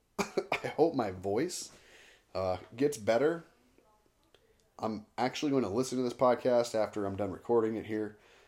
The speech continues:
Um, give this new Rockville Audio mic kind of a review and, uh, see how bad my voice sounds. It's,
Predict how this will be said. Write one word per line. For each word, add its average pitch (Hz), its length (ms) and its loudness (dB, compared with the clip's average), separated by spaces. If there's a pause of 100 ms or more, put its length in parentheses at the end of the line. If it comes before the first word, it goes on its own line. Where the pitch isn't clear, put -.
(140)
Um, 90 460 -4 (1080)
give 120 160 0
this 117 200 0
new 120 120 4
Rockville 107 440 2
Audio 101 680 0 (920)
mic 98 560 -4 (200)
kind 95 220 -8
of 90 80 -6
a 87 60 -4
review 110 800 0 (540)
and, 101 420 -2
uh, 98 320 0 (800)
see 123 320 -2
how 113 520 -2
bad 98 460 0
my 95 200 -4
voice 104 320 -2
sounds. 78 500 -12 (460)
It's, - 220 -6